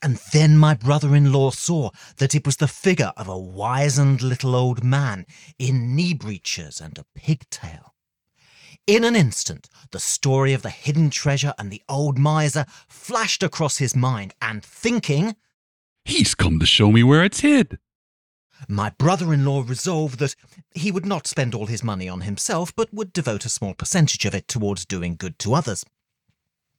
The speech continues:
Speaker 1: The apparition moved towards the door. My brother-in-law put on his trousers and followed it. The ghost went downstairs into the kitchen, glided over,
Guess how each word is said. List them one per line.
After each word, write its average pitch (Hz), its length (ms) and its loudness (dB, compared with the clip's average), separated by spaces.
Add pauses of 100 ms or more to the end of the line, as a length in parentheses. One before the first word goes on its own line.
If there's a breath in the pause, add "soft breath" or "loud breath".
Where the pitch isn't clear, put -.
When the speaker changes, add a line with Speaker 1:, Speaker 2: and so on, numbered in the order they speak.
(560 loud breath)
Speaker 1:
The 139 140 4
apparition 156 760 2
moved 120 440 -2
towards 120 460 -4
the - 120 -8
door. 98 400 -4 (360 loud breath)
My 139 240 2
brother-in-law 151 960 4 (160)
put 208 320 0 (140)
on 208 260 2
his 160 280 -2
trousers 180 920 2 (200 loud breath)
and 117 160 -10
followed 160 500 -6
it. 82 200 -16 (720)
The - 80 -16
ghost 127 360 -8
went 107 200 -12 (120)
downstairs 123 840 -8
into 120 260 -6
the 104 80 -8
kitchen, - 560 -6 (340 soft breath)
glided 139 800 0
over, 131 460 2